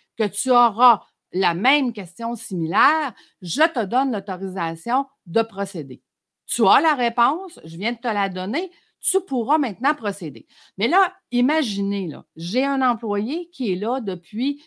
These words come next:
huit, neuf, dix ans. Ça fait dix ans qu'elle rentre dans votre bureau vingt-deux fois par jour et ça fait dix ans qu'elle vous pose toujours les mêmes questions, puis vous lui avez jamais donné l'autonomie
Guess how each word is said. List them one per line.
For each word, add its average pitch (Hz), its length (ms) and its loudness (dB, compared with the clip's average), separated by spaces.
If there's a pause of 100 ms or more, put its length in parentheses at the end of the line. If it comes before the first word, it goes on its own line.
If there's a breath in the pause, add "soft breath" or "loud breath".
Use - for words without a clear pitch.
(120 loud breath)
huit, 247 360 -4
neuf, 220 380 0
dix 208 480 -4
ans. 202 140 2 (280 loud breath)
Ça 240 160 2
fait 302 180 4
dix 285 420 -4
ans 302 160 2
qu'elle 185 180 -8
rentre 214 220 -2
dans 196 100 -2
votre 190 200 -4
bureau 208 360 0
vingt-deux 254 560 2
fois 220 200 -2
par 202 240 -2
jour 220 440 -4 (320 loud breath)
et 302 160 0
ça 240 160 -4
fait 262 200 -4
dix 240 340 -4
ans 285 160 0
qu'elle 208 180 0
vous 196 100 -4
pose 240 380 -2
toujours 277 480 -2
les 190 160 -2
mêmes 226 260 -2
questions, 262 480 -4 (240 loud breath)
puis 220 120 -4
vous 226 140 -4
lui 247 200 -2
avez 269 340 0
jamais 277 680 0
donné 226 440 0
l'autonomie 220 800 -2